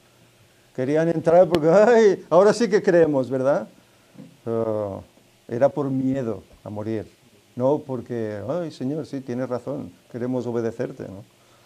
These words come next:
Y eso dice que se repetirá, ¿eh? Que llegará un punto en que la gente se querrá convertir, querrá la palabra de Dios que no podrán tener, porque la puerta de la gracia se habrá cerrado,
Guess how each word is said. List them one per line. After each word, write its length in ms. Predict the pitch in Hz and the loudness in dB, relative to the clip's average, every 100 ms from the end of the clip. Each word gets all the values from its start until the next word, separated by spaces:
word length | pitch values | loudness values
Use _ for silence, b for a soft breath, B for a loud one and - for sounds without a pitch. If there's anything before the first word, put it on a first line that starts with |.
| b b b - | b b b -6
Y 100 | 135 | -4
eso 160 | 160 | 0
dice 220 | 180 175 190 | 2 2 0
que 80 | 175 | 0
se 100 | 151 | 0
repetirá, 580 | 127 120 117 127 151 110 | 0 -4 -2 0 0 -4
¿eh? 40 | 220 - b b b _ | -10 -16 b b b _
Que 100 | - | -8
llegará 240 | 113 127 139 | -2 2 2
un 80 | 139 | 2
punto 240 | 160 170 | 0 0
en 60 | 170 | 2
que 80 | 160 | 4
la 80 | 151 | 4
gente 280 | 156 156 208 | 2 -2 -2
se 180 | 151 | -2
querrá 280 | 120 127 135 | -2 -2 0
convertir, 640 | 147 143 143 135 190 247 254 b b - | 0 2 2 2 2 0 -2 b b -2
querrá 520 | 147 147 160 160 131 b b - | 0 4 6 6 2 b b 2
la 160 | 160 160 | 2 4
palabra 360 | 160 165 170 | 4 6 6
de 140 | 165 160 | 6 6
Dios 220 | 180 185 | 4 4
que 120 | 170 | 4
no 140 | 180 | 4
podrán 340 | 180 196 185 180 | 6 6 8 6
tener, 400 | 185 185 202 302 - b b - | 6 6 6 4 -2 b b 0
porque 280 | 156 165 | 2 6
la 120 | 156 147 | 6 8
puerta 300 | 170 180 165 | 4 2 2
de 60 | 160 | 4
la 80 | |
gracia 320 | 156 156 156 156 | 6 4 2 -2
se 100 | 156 | 0
habrá 200 | 147 151 | 2 2
cerrado, 500 | 151 147 151 233 | 2 2 4 4